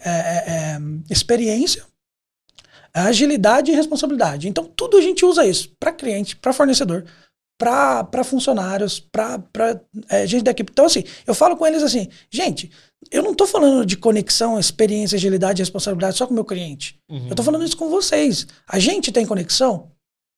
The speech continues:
Speaker 1: entendeu? A gente tem experiência. Qual que é a sua experiência em trabalhar na marca? É boa? É ruim?"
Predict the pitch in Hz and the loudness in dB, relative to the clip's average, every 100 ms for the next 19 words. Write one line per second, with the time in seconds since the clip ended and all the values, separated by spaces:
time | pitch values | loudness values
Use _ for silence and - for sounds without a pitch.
0 | _ 175 160 254 - 190 381 311 262 220 | _ -6 -2 -2 0 -2 -2 0 0 0
1 | - 220 208 - 339 359 311 302 240 220 | 2 2 2 0 0 -2 -2 -2 -2 0
2 | 196 196 196 190 185 190 170 170 196 190 | -4 -4 -4 -2 -4 -6 -6 -2 0 4
3 | 262 214 190 208 269 262 160 | 4 4 2 0 2 2 -2